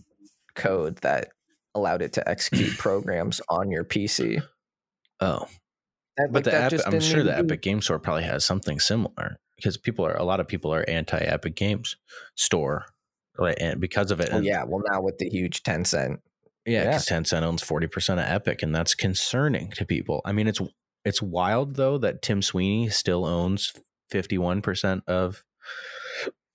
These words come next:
Speaker 2: of Epic. Um, that's kinda nuts. One person owns a majority of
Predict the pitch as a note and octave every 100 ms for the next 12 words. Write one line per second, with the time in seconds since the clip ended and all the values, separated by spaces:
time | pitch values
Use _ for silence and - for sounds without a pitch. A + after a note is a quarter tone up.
0 | _ _ _ - A2+ G#2 A2+ A#2+ D#3 D3
1 | - - _ _ _ _ _ _ _ _
2 | _ _ _ _ _ _ _ _ _ -
3 | A2+ F2 D#2+ D2 C2 - _ _ _ _
4 | _ - F#2+ - A#2+ A#2+ A#2+ C3 - -
5 | - _ _ _ _ _ _ _ F2+ F2+
6 | G2 G2 G2+ G2 - A2+ A2 - F2+ F2
7 | F#2 F#2 - - _ F#2 F2+ E2+ F2 F2
8 | F2+ F2+ E2 D2+ -